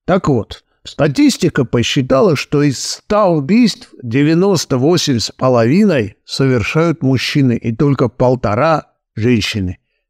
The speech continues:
Я не знаю, как можно совершить полтора убийства, но так в газете написано, и полтора — это намного меньше, чем девяносто восемь с половиной. Поэтому давайте пойдём туда, направо, на синюю половину.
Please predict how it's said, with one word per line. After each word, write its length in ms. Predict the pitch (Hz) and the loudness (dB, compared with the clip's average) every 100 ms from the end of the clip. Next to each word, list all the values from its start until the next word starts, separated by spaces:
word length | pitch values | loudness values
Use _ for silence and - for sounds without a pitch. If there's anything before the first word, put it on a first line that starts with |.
| - | -6
Я 160 | 262 | 0
не 100 | 262 | 2
знаю, 320 | 165 165 127 123 | 2 2 0 -2
как 180 | 131 | -4
можно 320 | 139 135 110 113 | 0 -2 0 -2
совершить 500 | 127 127 127 135 - | 0 -2 -2 -4 -2
полтора 400 | 127 127 139 143 | -2 0 0 0
убийства, 460 | 151 269 - 139 | 2 0 0 0
но 120 | 135 | 0
так 160 | 131 208 | 0 -2
в 60 | 120 | 0
газете 460 | 123 123 131 110 | -2 0 -2 -2
написано, 580 | 107 117 277 214 214 190 | -6 -2 0 2 2 0
и 200 | - 135 | 0 -2
полтора — 680 | - 139 127 156 202 262 247 | 0 -2 0 0 2 0 0
это 200 | 196 170 | 0 0
намного 480 | 147 139 180 220 156 | 0 2 2 2 2
меньше, 360 | 143 175 151 | 2 0 -2
чем 220 | 131 120 113 | -2 0 0
девяносто 640 | 117 117 147 180 - 139 | 0 2 2 0 -2 -2
восемь 380 | 110 139 139 123 | 0 0 0 -4
с 80 | |
половиной. 560 | - 123 123 107 82 - _ _ _ _ _ _ _ _ - | -2 0 0 -2 -6 -18 _ _ _ _ _ _ _ _ -4
Поэтому 640 | 156 247 233 214 190 147 | 0 0 0 2 2 0
давайте 440 | 113 143 247 226 135 | -2 0 0 0 -2
пойдём 360 | 117 127 143 | -2 0 0
туда, 560 | 127 - 113 117 - - _ _ _ - | -2 -4 -2 -2 -4 -12 _ _ _ -6
направо, 600 | 123 139 143 117 92 - _ _ - | -4 -2 0 0 0 -6 _ _ -6
на 160 | 117 | -2
синюю 380 | 143 156 127 101 | 0 0 2 0
половину. 420 | 104 101 95 87 | 0 0 -2 -6